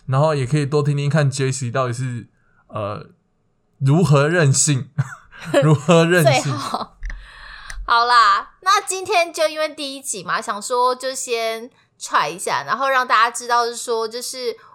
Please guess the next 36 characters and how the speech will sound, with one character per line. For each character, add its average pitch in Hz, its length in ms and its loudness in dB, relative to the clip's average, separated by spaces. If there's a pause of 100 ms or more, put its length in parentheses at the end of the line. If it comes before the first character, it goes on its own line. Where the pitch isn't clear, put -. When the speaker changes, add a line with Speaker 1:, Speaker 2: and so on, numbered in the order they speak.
Speaker 2:
我 233 80 -10
们 262 160 2
目 403 160 0
前 269 200 -2
是 294 140 -10
面 302 200 -6
对 262 100 0
到 240 160 2
这 247 80 -2
样 214 100 -2
的 196 60 -12
状 190 260 -6
况， 190 280 -6
然 185 100 0
后 302 160 2
我 226 80 2
相 262 260 -4
信 277 300 -8
对 247 240 -2
于 214 180 -12 (220)
很 233 260 -4
多 320 220 -2
人 233 460 0
应 277 160 -12
该 285 120 4
会 294 200 2
遇 277 100 -6
到 254 180 0
跟 240 280 -6
我 208 100 -10
们 175 260 -12
一 190 180 -18
样 214 280 -6
的 170 220 -8
情 - 340 -14
况。 - 380 -8